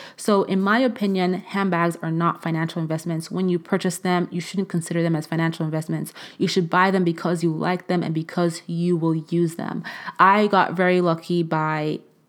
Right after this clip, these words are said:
um, I got very lucky being able to sell my own handbags for more than I purchased them for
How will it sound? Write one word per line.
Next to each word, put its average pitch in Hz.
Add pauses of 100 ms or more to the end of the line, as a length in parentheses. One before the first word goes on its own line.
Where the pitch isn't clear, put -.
(360)
um, 165
I 185
got 208
very 175
lucky 165
being 175
able 175
to 160
sell 196
my 160
own 185
handbags 160
for -
more 170
than 160
I 156
purchased 170
them 160
for 160